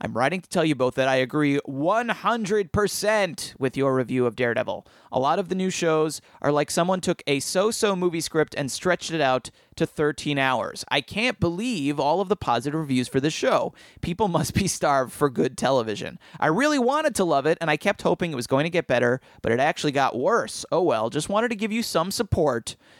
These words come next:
just in case you were flooded with hate mail. Thanks for the great podcast." That was from Chris. Thank you for the support, Chris. We didn't get a lot of hate mail.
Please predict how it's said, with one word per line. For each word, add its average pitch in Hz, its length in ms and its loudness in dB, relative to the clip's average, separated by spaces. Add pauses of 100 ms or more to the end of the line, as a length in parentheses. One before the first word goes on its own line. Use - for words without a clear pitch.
(100)
just 139 240 0
in 165 80 -2
case 151 240 0
you 147 60 0
were 151 100 2
flooded 131 360 0
with 147 160 2
hate 180 260 -2
mail. 123 260 2
Thanks 131 240 -2
for - 80 -4
the 135 100 0
great 123 240 -2
podcast." 113 500 -2
That 101 120 0
was 113 100 -2
from 117 180 -6
Chris. - 720 -6 (460)
Thank 135 200 2
you 131 60 4
for 131 120 0
the 120 60 -6
support, 127 360 -2
Chris. - 200 -4
We 208 80 2
didn't 330 180 -2
get 285 140 0
a 180 80 2
lot 175 160 2
of - 80 -8
hate - 420 -4
mail. - 420 -6